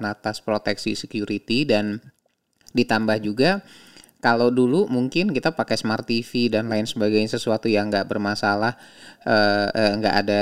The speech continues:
tadinya kita pikirkan itu kan, eh, akan menimbulkan masalah ke depan. Ternyata sekarang dengan adanya, eh, working from home, kemudian dia mulai bekerja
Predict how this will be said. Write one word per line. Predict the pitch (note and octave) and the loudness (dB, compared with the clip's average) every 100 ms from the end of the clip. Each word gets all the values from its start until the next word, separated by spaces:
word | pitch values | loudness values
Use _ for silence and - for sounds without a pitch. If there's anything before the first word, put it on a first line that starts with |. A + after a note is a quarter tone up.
| G#2 | 0
tadinya | G#2 G2+ G#2 G#2 | -2 -2 -2 -2
kita | - - A2 | -4 -6 -4
pikirkan | A#2 G#2+ G#2 G#2+ G#2 | -4 -2 -2 0 0
itu | G#2 G#2 A#2 | 0 -2 0
kan, | B2 A#2+ A#2 | 0 -2 0
eh, | A2+ G#2+ G#2 G#2 G2+ G#2 | 2 4 4 2 0 0
akan | G#2+ - G#2+ | -2 -2 -2
menimbulkan | G#2 G#2 G#2 G#2 G#2 | -2 -2 -2 -2 -2
masalah | G#2 G#2 G#2+ G#2 | -2 -2 0 0
ke | G#2 | -2
depan. | G2+ - C3 | -4 -2 -2
Ternyata | E3+ A#2+ G#2+ G#2 | -2 -4 -2 -2
sekarang | D#3+ - G#2+ A2+ E3 | -2 -2 0 0 0
dengan | G#2 G#2 G#2+ | -2 -2 -4
adanya, | G#2 G#2 G2+ G#2 G#2 G#2 G2+ - _ _ _ | -2 0 0 0 0 -2 -6 -14 _ _ _
eh, | A#2+ G#2+ G#2 G#2 | 2 4 4 2
working | G#2+ A2+ - A2+ | 0 -2 0 -2
from | G#2+ G#2+ G#2 | 2 0 2
home, | A#2+ D3+ D#3 | 2 2 0
kemudian | A2 A2 A2 | -4 0 0
dia | A2 | 0
mulai | G#2+ G#2+ | -2 -2
bekerja | G2+ - G#2+ A2 | -2 -2 0 2